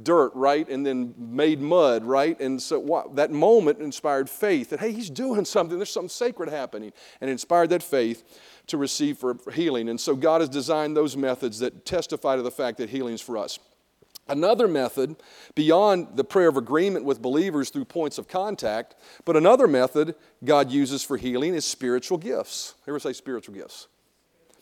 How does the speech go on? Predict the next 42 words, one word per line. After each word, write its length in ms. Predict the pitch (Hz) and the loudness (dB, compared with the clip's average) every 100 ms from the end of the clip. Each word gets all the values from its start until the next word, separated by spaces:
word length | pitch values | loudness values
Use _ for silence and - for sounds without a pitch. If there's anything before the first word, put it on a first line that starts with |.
| _ - - | _ -20 -12
First 280 | - 208 214 | 4 4 6
Corinthians 360 | 240 226 214 - | 4 4 2 0
chapter 300 | 220 190 147 | 0 0 -2
twelve 320 | - 202 180 | 2 2 2
and 80 | 151 | 0
verse 180 | 170 | 0
seven, 480 | - 208 190 127 139 - - - - | 2 2 2 2 -4 -10 -20 -16 -6
we 120 | 196 | -4
find 640 | - - 226 214 156 160 | -2 2 2 4 0 0
a 80 | 139 | 2
listing 760 | 147 196 233 - 147 131 151 - _ - | 4 4 2 -2 -4 -4 -6 -12 _ -4
of 220 | 147 135 | -4 -2
the 80 | 131 | -8
gifts 800 | 120 120 240 143 - - - - - - | -8 2 4 4 2 -6 -6 -8 -14 -2
of 260 | 160 160 139 | 0 0 -2
the 80 | 151 | -6
Spirit. 640 | - 220 185 95 - - - _ _ _ _ _ _ - | -6 -4 -4 -4 -10 -16 -18 _ _ _ _ _ _ -2
And 100 | 170 | -2
I'm 60 | |
just 120 | 180 - | 0 0
gonna 140 | 202 | 6
read 160 | 175 165 | 6 4
them 100 | 127 | 0
to 120 | 147 | 0
you 100 | 131 | 0
to 80 | 113 | -2
start. 320 | - 160 131 | 2 4 4
It 80 | 131 | 2
says, 140 | 143 | -4
"But 140 | 156 | -4
the 60 | 170 | 0
manifestation 760 | 175 226 226 220 - 190 - 170 | 2 2 4 4 4 2 2 -2
of 80 | |
the 60 | 139 | -4
Spirit 360 | - 190 175 143 | -4 2 2 2
is 100 | 123 | 0
given 220 | 160 147 | -2 0
to 100 | 139 | 0
every 240 | 143 160 165 | 2 0 0
man 280 | 123 123 127 | 0 -2 -4
to 100 | 147 | -8
profit 500 | - 170 131 117 | -2 -2 0 -4